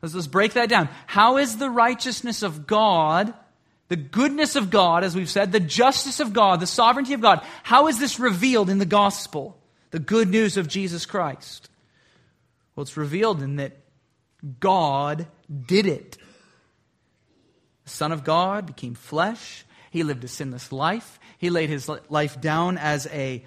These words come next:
sacrifice, a propitiation, as Logan said for us, a wrath-satisfying sacrifice to God.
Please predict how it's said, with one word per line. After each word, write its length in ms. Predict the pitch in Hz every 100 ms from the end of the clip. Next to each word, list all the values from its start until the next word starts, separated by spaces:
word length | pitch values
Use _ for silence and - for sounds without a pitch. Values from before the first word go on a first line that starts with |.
| _
sacrifice, 920 | - - 196 190 208 220 202 214 226 185
a 100 | 151 - -
propitiation, 880 | 208 190 220 202 208 196 214 240 208
as 120 | 170
Logan 300 | 190 190 190
said 260 | 196 202 190
for 160 | 208
us, 120 | 208
a 60 | 170
wrath-satisfying 1200 | 160 185 220 240 - 214 226 - 196 202 220 202 - - -
sacrifice 960 | - 214 233 240 226 226 240 240 -
to 120 | 190
God. 720 | 151 131 185 214 233 240 247